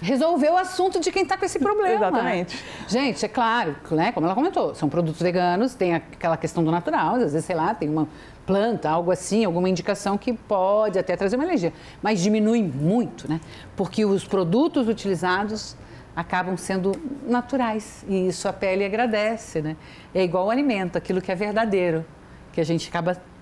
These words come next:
Speaker 1: consumindo e, e tendo um processo de digestão muito mais
Speaker 2: Isso,
Speaker 1: fácil,
Speaker 2: consumir
Speaker 1: não é?
Speaker 2: de maneira consciente.
Speaker 1: Gente, tem um mês essa marca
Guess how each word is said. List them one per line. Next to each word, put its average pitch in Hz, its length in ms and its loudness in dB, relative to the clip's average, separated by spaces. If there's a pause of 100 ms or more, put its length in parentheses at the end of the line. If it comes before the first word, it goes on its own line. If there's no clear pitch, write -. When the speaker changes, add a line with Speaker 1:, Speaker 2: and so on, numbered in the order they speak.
(100)
Speaker 1:
consumindo 185 600 2
e, 220 160 4 (360)
e 190 80 0
tendo 202 240 0
um 202 60 2
processo 202 340 -2
de 185 100 0
digestão 190 520 0
muito 196 200 -2
mais 202 480 -4
Speaker 2:
Isso, 202 380 0
Speaker 1:
fácil, 214 380 0
Speaker 2:
consumir 175 120 2
Speaker 1:
não 175 100 2
é? 175 80 2
Speaker 2:
de 190 80 0
maneira 196 300 2
consciente. 196 500 -4 (240)
Speaker 1:
Gente, 427 260 2
tem 415 260 0 (120)
um 427 380 6
mês 381 220 2
essa 339 180 0
marca - 380 0